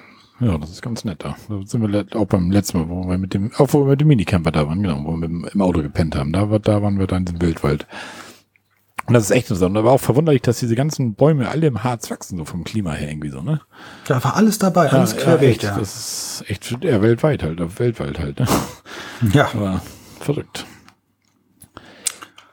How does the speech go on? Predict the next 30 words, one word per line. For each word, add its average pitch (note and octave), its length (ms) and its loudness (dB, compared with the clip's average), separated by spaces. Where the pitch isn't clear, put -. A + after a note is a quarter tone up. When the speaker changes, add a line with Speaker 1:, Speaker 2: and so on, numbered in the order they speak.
Speaker 2:
Ja, E3 280 2
nee, G#2 80 -4
dann, C3 160 6
Speaker 1:
Ja. C3+ 60 6
Speaker 2:
wie C3+ 60 4
gesagt, B2 440 2
mit B2+ 140 -4
einem, C3 420 4
einem C3+ 580 2
Ladestopp B2 800 0
zurück C3+ 440 -4
bei B2 160 0
Magdeburg, F3+ 720 2
äh, D#3 400 2
bekommen. D3+ 640 -2
Und, A#2+ 360 2
äh, A#2 200 0
dann A#2+ 560 0
Wohnwagen A#2 460 4
vor A#2+ 180 0
der A2+ 120 4
Tür A#2 180 4
geparkt G3+ 400 0
und E3 160 2
das F3 100 0
steht A2+ 240 -2
da G#2+ 80 -4
jetzt B2 220 -6
immer F#2 180 -6
noch. - 300 -12